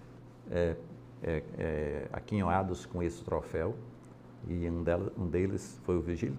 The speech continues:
Távora, e o terceiro e último até agora fui eu.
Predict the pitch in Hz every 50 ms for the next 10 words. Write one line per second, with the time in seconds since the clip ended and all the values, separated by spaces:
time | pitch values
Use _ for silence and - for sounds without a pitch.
0 | - - 82 82 87 95 113 139 147 - - - - - - - - - - 92
1 | 95 - 101 104 101 - - - 117 120 117 107 98 101 107 113 117 117 113 104
2 | 92 - 101 92 87 78 90 92 104 - - - 135 113 90 -